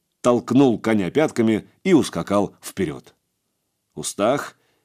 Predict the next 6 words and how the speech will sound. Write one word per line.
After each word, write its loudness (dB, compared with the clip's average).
дернул 0
крашеный -4
ус. -8
Гораст -6
муж -4
добрый, -2